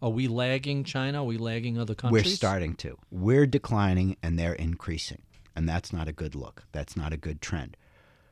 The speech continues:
Speaker 2: Where it's especially dangerous is in the shift from hardware to software as the source of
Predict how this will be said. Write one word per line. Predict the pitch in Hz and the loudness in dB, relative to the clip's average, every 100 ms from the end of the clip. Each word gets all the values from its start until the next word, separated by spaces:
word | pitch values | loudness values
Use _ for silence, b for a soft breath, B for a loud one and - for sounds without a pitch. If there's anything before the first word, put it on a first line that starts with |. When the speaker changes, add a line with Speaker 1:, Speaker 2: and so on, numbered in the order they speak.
| b - | b 0
Speaker 2:
Where | 101 104 | 4 4
it's | 101 - | 4 0
especially | - - 233 - 123 | -2 0 0 2 2
dangerous | 82 80 80 82 80 82 - - | 2 2 0 -2 -4 -4 -10 -6
is | 92 87 80 - - _ _ | -4 -2 -4 -10 -20 _ _
in | 101 95 | 0 2
the | 95 | 2
shift | - 110 95 - | 2 2 0 -2
from | 92 | -4
hardware | 80 - 90 87 85 82 78 78 | -4 -4 -2 -2 -2 -4 -6 -8
to | - | -12
software | - - 69 - - - - _ _ _ _ | -10 -8 -8 -10 -14 -14 -14 _ _ _ _
as | 85 80 | -10 -6
the | 85 | -4
source | - 90 78 76 - | -4 -4 -4 -4 -6
of | 73 - | -8 -12